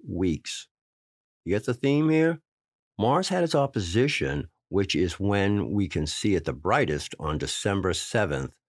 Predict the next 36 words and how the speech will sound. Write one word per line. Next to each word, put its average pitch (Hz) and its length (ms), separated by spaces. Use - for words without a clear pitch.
twenty 78 260
twenty-two. - 720
And - 140
at - 120
the - 80
same 98 320
time, 117 340
it 65 80
was - 140
occulted - 460
by 58 120
the - 100
moon. - 380
I - 80
don't 67 100
know 67 60
if - 80
you - 80
saw - 240
that. - 140
It 50 40
was - 120
pretty - 200
exciting. - 420
It's 113 300
visible 98 800
for - 160
about 76 380
ten 165 340
months 123 380
after 76 360
opposition, 113 800
which - 160
is 80 120
now. 123 380
Then 151 380